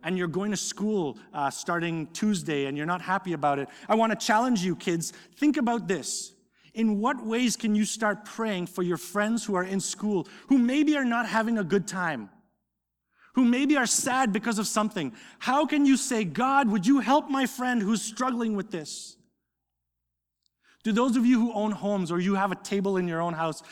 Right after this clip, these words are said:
and you have neighbors, some who you probably don't like and others you do? Here's the challenge.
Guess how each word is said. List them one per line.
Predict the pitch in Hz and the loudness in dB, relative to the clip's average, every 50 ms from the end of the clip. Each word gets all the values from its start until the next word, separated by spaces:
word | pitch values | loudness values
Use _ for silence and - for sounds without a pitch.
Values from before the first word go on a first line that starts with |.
| - - - | -20 -12 -8
and | 151 160 | -4 -2
you | 175 190 | 0 0
have | 196 190 175 | 0 0 0
neighbors, | 170 170 170 208 220 190 170 143 127 - | -2 0 0 0 2 2 0 -2 -2 -6
some | - - 180 190 202 190 160 | -4 -4 -2 -2 -2 -4 -4
who | - 196 | -4 -4
you | 190 180 180 | -4 -4 -4
probably | 175 - 196 196 208 208 196 214 202 | -4 -4 -4 -2 -2 -4 -4 -4 -4
don't | 165 185 185 196 175 | -2 -2 -4 -4 -4
like | 160 160 180 196 - - - - - | -2 0 0 0 -2 -6 -16 -18 -12
and | - 185 190 | -10 -10 -6
others | 147 165 165 175 180 170 - | -6 -4 -2 -2 -4 -4 -4
you | 165 165 | -8 -6
do? | - 165 160 127 110 - - - _ _ _ _ _ _ _ _ _ _ _ _ _ _ _ _ _ _ _ _ _ _ _ _ _ _ _ | -4 -4 -4 -4 -4 -8 -12 -20 _ _ _ _ _ _ _ _ _ _ _ _ _ _ _ _ _ _ _ _ _ _ _ _ _ _ _
Here's | - - 247 269 220 - | -2 2 2 2 2 0
the | 226 | -2
challenge. | 233 - - 214 202 226 233 196 156 127 - | -4 -2 0 2 2 2 2 0 -2 -4 -8